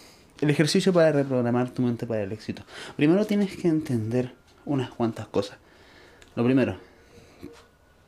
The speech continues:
tú estás acá y estás escuchando esto porque quieres alcanzar el éxito. Entonces tienes una visión de la realidad. Hay cosas que estás haciendo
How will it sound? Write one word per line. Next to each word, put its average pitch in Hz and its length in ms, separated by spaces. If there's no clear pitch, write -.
tú 214 120
estás 190 260
acá 107 340
y 113 60
estás 110 240
escuchando 113 480
esto - 440
porque 117 240
quieres 131 260
alcanzar 120 520
el 113 120
éxito. - 360
Entonces 143 400
tienes 156 220
una 180 300
visión 135 640
de 113 120
la 110 120
realidad. 110 460
Hay 113 160
cosas 127 340
que - 140
estás 107 240
haciendo 107 640